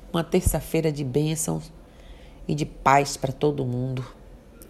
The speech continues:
com alegria, com a leveza e com a pureza das crianças. Hoje vamos falar sobre uma linha extremamente importante,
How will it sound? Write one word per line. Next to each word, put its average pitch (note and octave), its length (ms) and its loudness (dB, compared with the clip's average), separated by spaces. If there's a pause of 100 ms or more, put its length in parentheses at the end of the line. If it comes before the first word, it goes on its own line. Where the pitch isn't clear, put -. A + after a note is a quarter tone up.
(140)
com C#3 120 0
alegria, C#3+ 600 4
com D3 160 -2
a - 20 0
leveza C#3+ 640 0 (420)
e - 60 -6
com - 140 -2
a D#3+ 40 0
pureza D3+ 480 2
das D3+ 240 0
crianças. C3 720 -4 (760)
Hoje F#3 440 6
vamos E3+ 280 0
falar D3 560 0 (200)
sobre D3 500 2 (500)
uma E3+ 200 4
linha C#3+ 520 -2
extremamente D#3 1300 0 (220)
importante, E3 1160 0